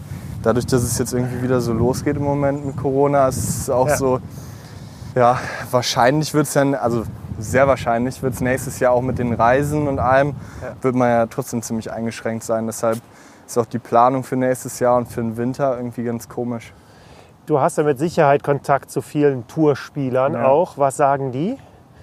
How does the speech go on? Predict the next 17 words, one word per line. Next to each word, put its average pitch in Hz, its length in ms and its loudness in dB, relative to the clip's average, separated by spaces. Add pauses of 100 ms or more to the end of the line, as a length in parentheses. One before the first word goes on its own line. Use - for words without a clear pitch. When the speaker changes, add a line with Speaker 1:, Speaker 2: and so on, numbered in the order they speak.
(260)
Speaker 2:
Wie 135 140 -2
ist 135 140 0
es 160 120 -4
da 170 160 6
jetzt 185 200 2
momentan? 196 540 0
Also 131 600 2 (920)
Speaker 1:
Mhm. 117 240 -6 (1500)
Lass - 140 -18
mal 110 80 -8
den 107 140 -8
Chip 139 200 0
noch 147 220 2
gucken, 175 400 0 (120)
der 120 140 -2
nämlich 120 240 -4
reingeht. 131 420 0